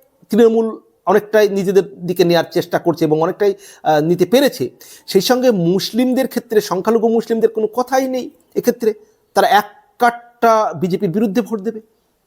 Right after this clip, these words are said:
এবং তারা সারা বছর হয়তো, আহ, কেউ সিপিএম করে, কেউ হয়তো কংগ্রেস করে, তৃণমূলকে হয়তো তারা পছন্দও করেন অনেকের সংখ্যালঘু, কিন্তু তারা বিধানসভা, লোকসভায় কিন্তু এক কাট্টা হয়ে শুধুমাত্র নিজেদের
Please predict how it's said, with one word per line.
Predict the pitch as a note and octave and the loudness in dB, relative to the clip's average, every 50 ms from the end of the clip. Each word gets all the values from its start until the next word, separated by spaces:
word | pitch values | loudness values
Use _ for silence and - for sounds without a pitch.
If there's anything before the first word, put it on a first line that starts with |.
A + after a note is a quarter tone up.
| _ _ - | _ _ -2
এবং | - G3 G#3+ | 0 2 2
তারা | - A3+ A3+ G#3+ | 4 4 2 2
সারা | - - G3+ G3+ G#3 | 0 0 2 2 2
বছর | G3+ A3 - A3+ G#3+ | 2 0 -2 -2 -2
হয়তো, | G3+ G#3 G#3 A3 G#3 G3+ - - - - _ - | -2 0 2 2 0 0 -2 -14 -20 -20 _ -4
আহ, | - E3 D#3+ D#3 D3+ C#3+ | 0 0 2 2 0 -2
কেউ | C#3+ - G3+ F3 | 2 2 2 2
সিপিএম | - - - G3 - A3+ A3 A3 G#3+ | 2 -4 -8 -4 2 4 4 4 2
করে, | G#3+ G3+ G3 G3 G3+ G3+ _ _ _ _ _ _ _ _ _ _ - _ _ - - | 0 -4 -4 -4 -6 -10 _ _ _ _ _ _ _ _ _ _ -20 _ _ -16 -2
কেউ | - A#3 G3+ | 2 2 2
হয়তো | G3 F#3+ - - | 4 2 -2 0
কংগ্রেস | - F#3+ G#3 A#3 A#3 A3 - - | 0 0 0 2 -2 -2 -4 -6
করে, | - A3+ G#3+ G#3 - - _ _ _ _ _ _ _ _ _ _ _ _ - | -6 -4 -4 -4 -6 -10 _ _ _ _ _ _ _ _ _ _ _ _ 2
তৃণমূলকে | G#3 B3 B3+ B3 B3 A#3+ B3 B3 B3+ A#3+ A#3+ A3+ G#3+ E3 - - _ - | 4 4 6 4 4 2 2 0 0 2 2 2 0 -2 -4 -16 _ -4
হয়তো | - - F#3+ A3 | -2 -2 -2 2
তারা | - A3+ A3 | 2 2 0
পছন্দও | G#3+ - F#3+ F#3+ - - C#4 C4+ C#4 C#4+ | 2 -2 -4 -4 -2 0 2 2 2 2
করেন | - C4+ B3 A#3+ A#3+ | 2 2 2 2 2
অনেকের | A#3+ A#3+ A#3+ A3+ A#3+ A3+ A3 G#3+ - F3 F3 E3 | 2 0 0 2 2 0 0 -2 -8 -10 -10 -10
সংখ্যালঘু, | C#3+ - - G#3+ G#3 A3 A3 A3 G3 C#3 C3+ - - _ _ _ _ _ _ _ - | -10 -6 -2 -2 0 4 4 4 4 2 -8 -8 -10 _ _ _ _ _ _ _ 2
কিন্তু | - D#4 D#4 D4 - - D3+ A2+ - - _ _ _ _ _ - | 2 4 4 4 2 0 -4 -8 -8 -10 _ _ _ _ _ 0
তারা | D3+ D3 D3+ E3 G#3 B3 C#4+ - - _ _ _ _ _ _ _ _ _ - G#2 - | 2 2 4 4 2 0 -2 -6 -14 _ _ _ _ _ _ _ _ _ -18 -10 0
বিধানসভা, | - F3 - A3 C4 C#4+ D4 - - A#3+ G3 F#3+ | 2 2 4 4 2 2 -2 -2 -2 0 2 4
লোকসভায় | E3 D3+ D3 - - - - D#3+ E3 D#3+ | 4 4 2 0 -4 -4 0 0 2 0
কিন্তু | D#3 - D3 D3 - - F#4 F#4 - _ _ _ _ _ - - | 0 -2 -6 -4 -2 -2 -2 -2 -4 _ _ _ _ _ -4 -4
এক | F3+ F#3 - _ - | -4 -4 -4 _ -2
কাট্টা | B3 B3 B3 - - F#3 | -2 -2 -2 0 -2 2
হয়ে | - D#3+ D3 | 4 4 2
শুধুমাত্র | D3 - F#3 F3+ G3 G3 F#3+ G3+ - G3 | 2 0 -4 -2 -2 -4 -4 -4 -2 0
নিজেদের | E3 F3 E3+ F3+ F#3+ F#3 A#3+ | 0 0 2 0 2 0 0